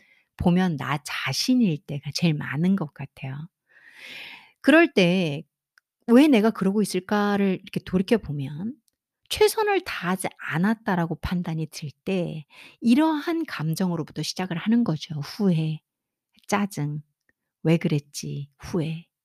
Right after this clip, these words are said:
짜증. '아, 그래. 내가 그럴 줄 알았어.'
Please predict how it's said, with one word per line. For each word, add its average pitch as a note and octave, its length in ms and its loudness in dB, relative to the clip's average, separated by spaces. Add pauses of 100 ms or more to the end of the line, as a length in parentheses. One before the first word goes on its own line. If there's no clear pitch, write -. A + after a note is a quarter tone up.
짜증. C#3+ 480 -8 (1000)
'아, E3+ 340 -2
그래. D#3+ 420 0
내가 D#3 180 0
그럴 E3 240 -2
줄 E3 140 -4
알았어.' D3 600 -6